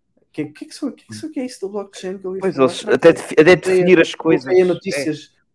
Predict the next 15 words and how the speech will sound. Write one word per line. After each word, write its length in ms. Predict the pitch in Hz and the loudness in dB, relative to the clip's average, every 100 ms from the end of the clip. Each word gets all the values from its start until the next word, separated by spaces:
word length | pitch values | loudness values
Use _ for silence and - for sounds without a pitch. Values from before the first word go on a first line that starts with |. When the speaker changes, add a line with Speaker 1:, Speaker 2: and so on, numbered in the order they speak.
| - | -14
Speaker 1:
bloqueia, 600 | 151 180 170 165 156 - 156 | -8 -2 0 -2 -4 -8 -12
bloqueia 360 | 156 175 170 | -8 -6 -6
em 60 | 170 | -6
cadeia, 380 | 165 156 175 180 | -6 -4 -6 -6
será 220 | - 170 | -10 -14
que 120 | 180 | -10
é 80 | 175 | -12
isso? 200 | 190 - _ - | -12 -18 _ -16
Mas, 120 | 135 | -6
basicamente, 460 | 139 139 151 151 - - | -4 -4 -6 -10 -12 -14
os 200 | 147 _ _ - | -16 _ _ -6
políticos 300 | 170 175 175 | -6 -6 -10
estão 180 | 180 175 | -10 -8
nisto. 380 | 165 - _ _ _ _ _ _ | -8 -10 _ _ _ _ _ _
E, 100 | - | -12